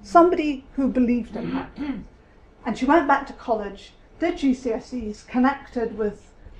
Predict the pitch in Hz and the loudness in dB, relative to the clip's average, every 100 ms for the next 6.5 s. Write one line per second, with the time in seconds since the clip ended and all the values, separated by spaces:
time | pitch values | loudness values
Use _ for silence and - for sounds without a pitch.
0 | - 254 240 240 226 - - - - - | 0 2 2 -6 -8 -12 -20 -20 -20 -20
1 | - - - - 226 220 254 247 233 226 | -20 -20 -20 -4 -2 4 4 6 4 4
2 | 240 202 202 - - 226 220 262 269 220 | 2 0 -6 -14 -6 -4 0 0 2 0
3 | 208 202 214 185 185 185 - 226 196 247 | 0 -6 -6 -6 -8 -10 -10 -8 -8 -10
4 | 226 254 226 320 370 359 240 175 214 208 | 0 2 2 0 2 4 2 0 -8 -6
5 | 214 202 208 196 190 196 175 214 - - | -4 -4 -4 -6 -8 -10 -8 -10 -10 -12
6 | 190 175 - 180 170 | -10 -10 -10 -10 -10